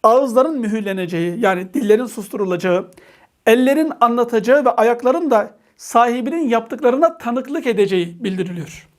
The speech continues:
Hatta Fussilet suresinde davalı olan insanın aleyhine şahitlik yapan organına bir nevi sitemde bulunacağından bahsediliyor. O organ ise kişinin derisi. Mahkemede gerçekleşecek o konuşma sahnesi şöyle anlatılır ayet-i kerimelerde.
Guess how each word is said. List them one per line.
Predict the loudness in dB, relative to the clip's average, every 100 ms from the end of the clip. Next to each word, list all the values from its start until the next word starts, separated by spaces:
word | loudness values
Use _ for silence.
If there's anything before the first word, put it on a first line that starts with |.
| _ -20 -2
Hatta | 0 4 2
Fussilet | 2 0 4 2
suresinde | 2 -2 -2 0 2
davalı | 4 4 4 2
olan | 0 -2
insanın | -4 -4 -2 -4 -6 -12 _ _
aleyhine | 2 2 0 -6
şahitlik | -6 -2 -2 -2 -8 -4
yapan | -2 -2 -2
organına | 0 0 0 -4 -2 -4 -6
bir | -4 -2 0
nevi | 0 0 -4
sitemde | -6 0 0 2 0
bulunacağından | 0 -6 -6 -4 -6 -6 -8
bahsediliyor. | -10 -10 -14 -16 -18 -20 _ _ _
O | 2
organ | 2 2 0
ise | -2 -4
kişinin | -6 -2 0 0 0
derisi. | 0 0 -2 -6 -8 _ _ -20 -20 _
Mahkemede | 0 2 2 2
gerçekleşecek | 2 0 0 -8 -8 -2 -2
o | -2 -2
konuşma | -4 -2 -2
sahnesi | 0 -2 0 0
şöyle | 2 4
anlatılır | 2 0 -6 -4
ayet-i | -2 -4 -6
kerimelerde. | -6 -6 -4 -6 -4 -4